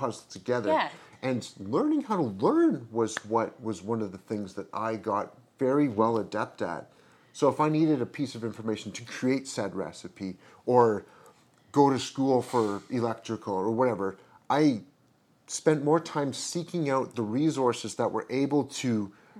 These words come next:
Speaker 1: uh, put that hopeful, like, motivational
Speaker 2: And
Speaker 1: destination
Speaker 2: un-, understanding how
Speaker 1: together.
Speaker 2: you learn.
Speaker 1: Mm, yeah.
Speaker 2: Because everybody doesn't
Speaker 1: Yeah.
Speaker 2: wor-, learn under the
Speaker 1: Dude,
Speaker 2: same
Speaker 1: totally.
Speaker 2: premise. Like, some people it's hands-on,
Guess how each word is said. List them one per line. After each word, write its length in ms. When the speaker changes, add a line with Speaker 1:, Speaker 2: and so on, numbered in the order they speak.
Speaker 1:
uh, 200
put 300
that 320
hopeful, 680
like, 320
motivational 720
Speaker 2:
And 120
Speaker 1:
destination 540
Speaker 2:
un-, 40
understanding 520
how 240
Speaker 1:
together. 140
Speaker 2:
you 240
learn. 340
Speaker 1:
Mm, 160
yeah. 220
Speaker 2:
Because 280
everybody 440
doesn't 200
Speaker 1:
Yeah. 240
Speaker 2:
wor-, 300
learn 260
under 220
the 100
Speaker 1:
Dude, 160
Speaker 2:
same 240
Speaker 1:
totally. 180
Speaker 2:
premise. 300
Like, 140
some 240
people 380
it's 200
hands-on, 640